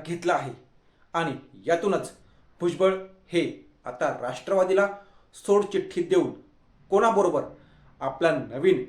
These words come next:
राजकीय संसार सुरू करणार, असा प्रश्न विचारला जाऊ लागला आहे. काल एका वाहिनीला मुलाखत देताना छगन भुजबळ असं बोलले होते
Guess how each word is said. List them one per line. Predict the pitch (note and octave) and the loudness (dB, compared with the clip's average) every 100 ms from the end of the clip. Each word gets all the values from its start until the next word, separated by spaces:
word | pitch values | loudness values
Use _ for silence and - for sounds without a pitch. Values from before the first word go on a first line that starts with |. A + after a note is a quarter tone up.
| - | -10
राजकीय | C3+ C#3+ - - G3 F#3 | -8 -6 -8 -4 -2 -2
संसार | E3+ D#3+ D#3 E3+ | -2 -6 -4 -4
सुरू | E3+ - - G#3 G#3 | -4 -12 -4 -4 0
करणार, | E3+ D#3 - - _ _ _ _ D3+ | -2 -2 -8 -14 _ _ _ _ -8
असा | - E3+ | -2 -2
प्रश्न | D3 C#3 - F#3 D#3+ | -4 -10 -10 -8 -8
विचारला | C3 C#3 D#3+ D#3 D#3+ | -8 -4 0 2 0
जाऊ | C#3 D3+ C#3+ B2 | 0 -2 -2 -4
लागला | B2 C#3+ C#3+ | -6 -6 -6
आहे. | B2+ - _ _ _ _ _ _ - _ - | -8 -12 _ _ _ _ _ _ -20 _ -2
काल | F#3 C3+ - - _ | 0 0 -4 -18 _
एका | D3 D3 F#3+ | -8 -4 -2
वाहिनीला | F#3+ F3 E3 E3 F3 | 0 -2 -2 -4 -4
मुलाखत | D3 A2+ C#3 E3 - F3+ | -6 -8 -6 -4 -2 -4
देताना | D#3+ D3+ D#3 G3 - _ _ _ _ | -4 -4 -6 -6 -12 _ _ _ _
छगन | - F#3 G3 | -6 0 0
भुजबळ | F#3+ F3 D#3+ - - - | 0 0 -2 -4 -14 -14
असं | C#3 G3 | -6 -2
बोलले | F3 E3+ | 0 0
होते | D3+ D3+ F3 - | -2 -4 -6 -8